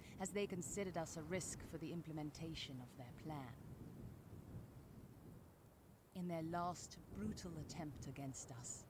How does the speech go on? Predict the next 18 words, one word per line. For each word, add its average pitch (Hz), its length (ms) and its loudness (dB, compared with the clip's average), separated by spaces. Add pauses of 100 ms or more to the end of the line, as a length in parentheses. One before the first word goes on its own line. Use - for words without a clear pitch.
(720)
they 170 100 6
killed 170 500 2
my 156 160 2
husband. - 460 -2 (1500)
But - 140 -2
I 160 180 2
managed 151 300 2
to - 160 -2
escape, - 480 -2 (580)
taking 147 320 2
with 156 120 4 (180)
me 139 220 -2
our 143 140 -4
only 143 240 0
child, - 240 -8 (1400)
Claire. 165 120 2 (4000)
Since 180 360 2
then, 185 280 8